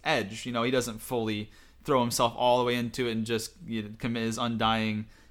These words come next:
devotion, you know what I mean? But I would say if you, if you put a gun to my head, he probably leans more towards Rhaenyra and, and Daemon more so than Alicent and Otto. So that, and that's gonna at least play a role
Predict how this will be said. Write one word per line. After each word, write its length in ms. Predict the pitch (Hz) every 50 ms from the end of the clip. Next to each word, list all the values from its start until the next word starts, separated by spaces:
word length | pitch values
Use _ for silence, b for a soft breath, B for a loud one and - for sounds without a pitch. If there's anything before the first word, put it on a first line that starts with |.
| b
devotion, 640 | 117 117 101 117 131 147 139 - 120 107 107 120 127 127 - -
you 100 | - 117
know 80 | 113 113
what 80 | 113 110
I 80 | 107
mean? 320 | 107 107 107 113 120 127 127 b b b b b -
But 380 | 110 131 131 120 - - b b b b _ -
I 140 | - 127 131
would 120 | 131 120
say 240 | - - 131 123 117
if 80 | 110 117
you, 220 | 117 117 117 117
if 140 | - - 117
you 80 | 123 113
put 240 | 113 - - 147 127
a 60 | 117
gun 200 | 113 120 123 131
to 60 | 123
my 180 | 117 113 107 104
head, 240 | 120 131 127 117
he 100 | 110 113
probably 260 | 110 - 135 120 117 113
leans 340 | 110 120 117 113 113 110
more 200 | 117 117 113 110
towards 380 | 104 - 113 107 104 104 101 101
Rhaenyra 500 | 110 107 104 107 104 104 104 104 101 -
and, 280 | - 104 101 101 101 104
and 220 | 104 107 101 98 95
Daemon 440 | 120 123 127 120 113 107 104 101 107
more 180 | 113 110 107 110
so 300 | - - 117 107 104 101
than 360 | 95 104 104 101 101 98 - -
Alicent 420 | 107 107 104 104 98 - - 107
and 80 | 104 101
Otto. 400 | 104 113 117 104 95 92 - - b b b b b b b b b
So 160 | - - 113
that, 240 | 98 107 117 131 -
and 100 | 123 117
that's 220 | 127 147 165 160 -
gonna 320 | - 131 117 113 107 101 95 117 120
at 80 | 127
least 240 | 123 127 120 117 -
play 220 | - 139 123 120 117
a 180 | 127 - 123
role 400 | 117 127 127 120 120 117 110 -